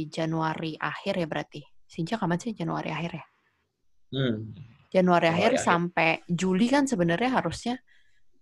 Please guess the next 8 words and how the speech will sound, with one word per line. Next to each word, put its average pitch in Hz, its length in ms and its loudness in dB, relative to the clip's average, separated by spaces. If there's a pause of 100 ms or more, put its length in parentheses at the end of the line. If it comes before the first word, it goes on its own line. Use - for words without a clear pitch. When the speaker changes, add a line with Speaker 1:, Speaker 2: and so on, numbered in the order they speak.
(220)
Speaker 1:
untuk 180 280 0
persiapan 170 520 2
merit 170 340 0
itu 175 240 0
lagi 170 360 4
lumayan 160 380 0
hektik 180 360 -8
tuh. 185 400 2